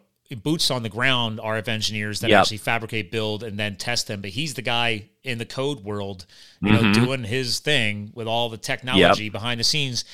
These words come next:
Speaker 1: Like, he explained it to me how they repoint a tower and maybe it wasn't built at the right height, or they have to go back in and retrofit the tower because there's other communities that have been built up on the
Speaker 2: Mm-hmm.
Speaker 1: mountainside nearby.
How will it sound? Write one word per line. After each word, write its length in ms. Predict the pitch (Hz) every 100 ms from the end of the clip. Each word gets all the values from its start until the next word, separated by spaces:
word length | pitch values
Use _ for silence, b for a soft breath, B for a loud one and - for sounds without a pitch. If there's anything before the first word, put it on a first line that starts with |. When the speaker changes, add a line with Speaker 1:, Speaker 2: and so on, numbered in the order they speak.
| B B
Speaker 1:
Like, 140 | 120
he 180 | 127 156
explained 360 | 123 - 175 165
it 20 |
to 60 |
me 120 | 117 107
how 180 | 117
they 120 | 113 110
repoint 640 | 95 95 127 139 143 151 165
a 40 |
tower 500 | - 170 165 107 92
and 360 | - 117 110 104 B B B
maybe 220 | 120 139
it 60 | 151
wasn't 280 | 151 131 104
built 160 | 143 139
at 40 |
the 80 | 147
right 200 | 135 143
height, 260 | - 175 156
or 100 | 123
they 40 |
have 100 | 131
to 60 | 131
go 120 | 117
back 320 | 107 139 123
in 100 | 151
and 100 | 131
retrofit 460 | 107 147 - 143 143
the 80 | 123
tower 300 | - 156 151
because 400 | 127 - 123 117
there's 160 | 117
other 180 | - 139
communities 640 | 139 131 127 151 131 120 101
that 120 | 110
have 60 |
been 80 | 107
built 280 | 101 135 -
up 100 | 92
on 60 | 101
the 60 |
Speaker 2:
Mm-hmm. 20 | 98
Speaker 1:
mountainside 520 | 127 143 - 120 110
nearby. 540 | 110 107 101 110 104